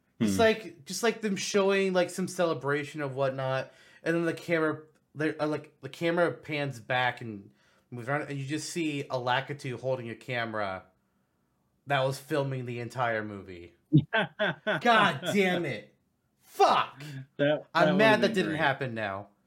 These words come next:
Speaker 2: Mm-hmm.
Speaker 1: All right, next movie, we need something like that. Maybe it's like a Lakitu interviewing Mario or something. God damn it.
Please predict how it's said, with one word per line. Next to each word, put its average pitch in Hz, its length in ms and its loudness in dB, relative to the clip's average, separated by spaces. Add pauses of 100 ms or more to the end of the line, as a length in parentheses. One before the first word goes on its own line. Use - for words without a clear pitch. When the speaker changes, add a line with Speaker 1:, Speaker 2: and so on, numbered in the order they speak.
(840)
Speaker 2:
Mm-hmm. 107 360 0
Speaker 1:
All 165 60 6
right, 175 160 4
next 226 260 2
movie, 220 240 -2
we 196 140 0
need 202 220 -2
something 190 240 -4
like 180 160 -2
that. 170 240 4
Maybe 170 140 2
it's 170 120 -4
like 175 120 -2
a 156 40 -2
Lakitu 147 600 -2
interviewing 135 600 -4
Mario 131 480 2
or 123 120 -4
something. 127 680 -8 (320)
God 220 280 4
damn 165 260 0
it. 143 280 -6